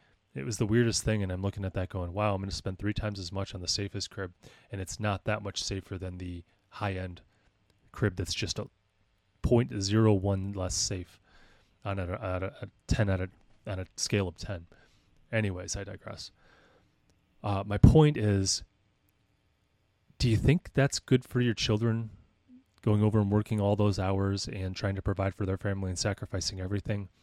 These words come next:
in the name of the betterment of the family? Or are you really working against yourself? Truly, think about it. Right now, your life. Do you,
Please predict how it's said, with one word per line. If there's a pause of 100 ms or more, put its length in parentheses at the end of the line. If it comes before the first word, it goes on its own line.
in
the
name
of (340)
the
betterment
of
the
family? (1500)
Or
are
you
really
working
against
yourself? (1500)
Truly,
think
about
it.
Right
now,
your
life. (2000)
Do
you,